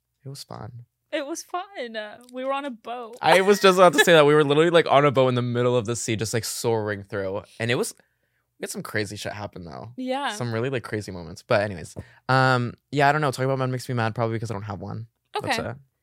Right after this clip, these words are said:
Speaker 2: So you're bitter.
Speaker 1: It's actually that simple.
Speaker 2: I'm also bitter, so it's okay. We can be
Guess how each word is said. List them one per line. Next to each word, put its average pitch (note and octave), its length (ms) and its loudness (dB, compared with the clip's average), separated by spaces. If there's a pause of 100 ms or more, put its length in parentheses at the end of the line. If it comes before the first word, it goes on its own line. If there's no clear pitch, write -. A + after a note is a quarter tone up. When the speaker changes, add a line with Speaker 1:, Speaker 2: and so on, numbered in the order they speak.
(240)
Speaker 2:
So - 160 -14
you're B3+ 160 -6
bitter. A3+ 120 -6
Speaker 1:
It's G#3 80 -2
actually A#2+ 240 -2
that E2 120 -8
simple. G2+ 380 -12
Speaker 2:
I'm A#3+ 120 -8
also A3+ 260 -10
bitter, B2 420 -16
so F3 320 -16
it's G3+ 120 -20
okay. G3+ 260 -14 (200)
We A3+ 80 -16
can B3+ 240 -12
be - 60 -16